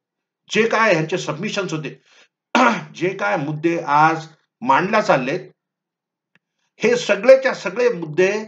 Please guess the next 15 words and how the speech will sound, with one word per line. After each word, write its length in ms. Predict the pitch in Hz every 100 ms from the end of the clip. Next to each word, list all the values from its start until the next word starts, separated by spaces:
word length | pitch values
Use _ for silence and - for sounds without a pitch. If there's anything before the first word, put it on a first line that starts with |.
| - _ _ _ _ -
अ, 320 | 151 156 151 - _ _ _ _ _
तीन 440 | - 240 269 247
वेगवेगळ्या 400 | 175 190 226 220
सुनावण्यांमध्ये 1120 | - 175 208 202 202 190 180 160 220 - - - _ _
सुप्रीम 360 | - 196 226 226
कोर्टासमोर 500 | 202 185 185 185 180
मांडण्यात 480 | 143 151 185 190 175
आले. 200 | 175 190
सुप्रीम 340 | - 151 170
कोर्टाने 420 | 165 156 160 165
या 120 | 165
मुद्द्यांवर 500 | 147 139 135 156 156
विचार 320 | 151 120 156 147
केला 260 | 127 131
नाही. 260 | 160 156